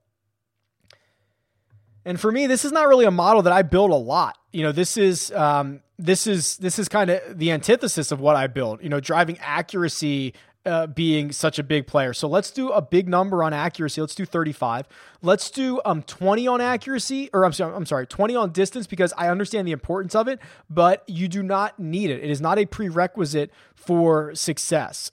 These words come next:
Uh, stroke gain putting, again, not something that I usually weigh, weigh a lot. Uh, let's throw twenty-five on it this week. I mean, this really is much different than anything that we see before. And then, um, let's do ten, uh, let's do ten on approach, and then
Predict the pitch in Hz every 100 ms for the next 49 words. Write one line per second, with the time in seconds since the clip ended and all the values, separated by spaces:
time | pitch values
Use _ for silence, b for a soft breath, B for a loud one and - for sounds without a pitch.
0 | - 156 151 - 196 190 247 214 240 247
1 | 160 214 170 156 180 226 185 180 170 175
2 | 160 165 147 151 160 156 b b 156 156
3 | 131 135 175 - b b 160 175 170 -
4 | 220 220 - 220 233 - 180 240 165 123
5 | 98 _ 143 147 - 151 131 135 151 151
6 | 190 170 214 240 240 240 214 185 b b
7 | 160 170 - 185 165 202 208 180 180 185
8 | 196 196 180 175 - b b 190 170 170
9 | - 180 175 165 b b - 160 - 226
10 | 202 147 180 - 180 175 190 190 190 196
11 | 175 170 190 175 - 190 190 190 - 180
12 | 208 233 208 180 180 - 185 196 226 254
13 | 208 - 196 302 - - b b b b
14 | - 196 190 202